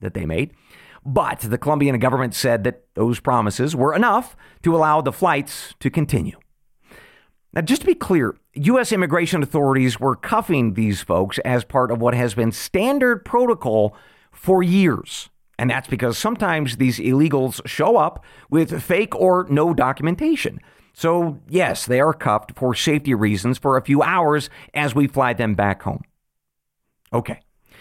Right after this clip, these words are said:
With that, let me now leave behind the facts and data this morning and offer up my opinion and analysis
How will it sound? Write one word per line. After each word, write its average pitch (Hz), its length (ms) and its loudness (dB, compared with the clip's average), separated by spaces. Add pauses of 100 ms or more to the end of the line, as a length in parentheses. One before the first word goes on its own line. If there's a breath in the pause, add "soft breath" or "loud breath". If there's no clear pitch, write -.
(440 loud breath)
With 170 380 0
that, - 420 -6
let 156 280 -2
me 160 80 2
now 151 200 0
leave 151 380 0
behind 147 480 0
the 113 60 0
facts 143 420 -4
and 127 180 0
data 127 240 2
this 107 280 -2
morning 110 360 2
and 113 200 -2
offer 127 360 2
up - 80 0
my 123 160 0
opinion 131 520 0
and 117 100 2
analysis 123 680 0